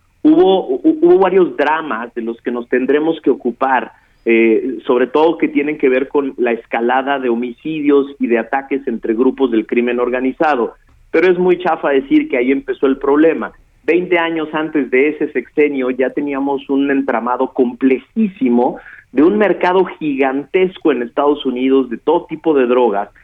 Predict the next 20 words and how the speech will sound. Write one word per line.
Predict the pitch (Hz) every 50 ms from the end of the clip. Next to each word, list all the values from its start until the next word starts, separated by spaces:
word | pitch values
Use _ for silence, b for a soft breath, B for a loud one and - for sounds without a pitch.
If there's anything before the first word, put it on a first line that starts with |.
| b b b b -
que | 151 135
además | 139 147 147 156 170 190 220 233 233 - - - _ _ _ - -
es | 113 127 147 147 - -
el | 190 180
encargado | 170 160 - - 135 123 127 131 139 160 165 160 147 131 131 135 147
de | 139 131 127 117
llenar | 110 120 123 120 135 151 165 165 160
de | 165 165
armamento | 151 143 127 117 117 123 135 147 151 147 143 - 139 135 135
a | 123 120 -
todo | - 131 131 135 135
el | 135 135
continente | - 143 135 135 139 147 151 147 143 139 135 135 151 165 160 B B B B B -
y | 143
de | 143 160 156
cantidades | 156 160 160 156 165 175 180 196 208 202 190 196 -
impresionantes | 160 143 135 - 131 127 120 - 135 131 139 147 151 156 165 170 156 143
de | 143 127
recursos | - 120 117 - - - 202 214 190 180 - 123 117 -
económicos | 113 98 - 117 110 113 113 110 113 113 117 113 - 147 175 -